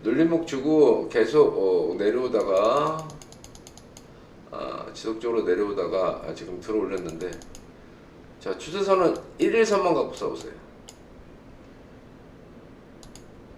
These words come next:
신규는 금지고요. 자, 프로 이천. 음, 조금 더 갈 의사가 좀 있어 보이네요.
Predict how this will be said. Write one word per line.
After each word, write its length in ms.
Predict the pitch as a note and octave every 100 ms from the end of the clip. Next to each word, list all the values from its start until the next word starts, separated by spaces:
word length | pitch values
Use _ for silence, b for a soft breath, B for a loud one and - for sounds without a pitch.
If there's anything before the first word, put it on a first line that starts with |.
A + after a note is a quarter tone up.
| - - - - - - - - - -
신규는 460 | - D#3 F3+ E3
금지고요. 680 | - A2+ B2 A2 F#2+ - - - - - - - - - - - - - B B B
자, 100 | -
프로 380 | G2+ - F3 G3
이천. 420 | F#3+ - D3 A#2+ - - - - - - - - - - - - B B B B B - - -
음, 340 | C#3+ D#3+ - D3 - - - - -
조금 320 | - - F3+
더 120 | D#3+
갈 200 | D3 D#3
의사가 520 | A#2+ B2+ D3+ D3 C#3+ -
좀 200 | C3+ A2+
있어 200 | A2 -
보이네요. 500 | A#2 C3+ A2+ A#2 B2